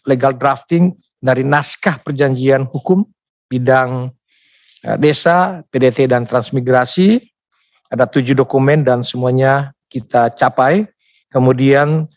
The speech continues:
legal drafting itu dilanjutkan dengan tindak lanjut, monitoring, dan evaluasi terhadap perjanjian, eh, baik M O U maupun perjanjian kerja bersama atau perjanjian kerjasama yang dilakukan di Biro Hukum.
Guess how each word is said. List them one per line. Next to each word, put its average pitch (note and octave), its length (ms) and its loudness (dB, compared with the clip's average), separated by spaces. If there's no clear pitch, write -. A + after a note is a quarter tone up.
legal C3+ 220 0
drafting C#3+ 420 -2
itu E3+ 640 2
dilanjutkan C3+ 480 0
dengan C3 240 0
tindak C#3 240 2
lanjut, C#3+ 400 -2
monitoring, D#3 800 0
dan D#3 240 0
evaluasi F#3+ 720 0
terhadap C#3+ 320 -2
perjanjian, D3 640 0
eh, A#2 260 -4
baik B2 380 0
M B2+ 120 2
O C3 120 2
U D3 200 2
maupun C3 640 -2
perjanjian A#2+ 480 -2
kerja A#2 320 -2
bersama D#3 560 0
atau C3 160 -2
perjanjian A#2+ 560 -4
kerjasama D#3 680 0
yang B2 160 -6
dilakukan B2 520 -2
di B2 80 -6
Biro B2 280 -2
Hukum. G3 360 2